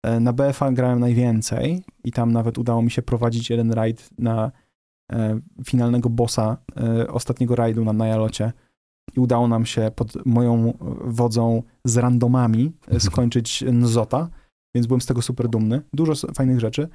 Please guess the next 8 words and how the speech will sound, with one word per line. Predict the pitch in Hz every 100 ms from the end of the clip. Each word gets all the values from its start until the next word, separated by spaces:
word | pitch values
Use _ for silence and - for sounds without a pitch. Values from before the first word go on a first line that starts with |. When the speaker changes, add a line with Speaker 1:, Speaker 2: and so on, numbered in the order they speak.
| - - _
Speaker 1:
ale | 135
właśnie | 143 -
jak | 143
zagrałem | 139 156 143
z | -
polską | 151 - 139
gildią | 135 135 131 131 131 - -
Heroika, | 131 135 135 127 123 147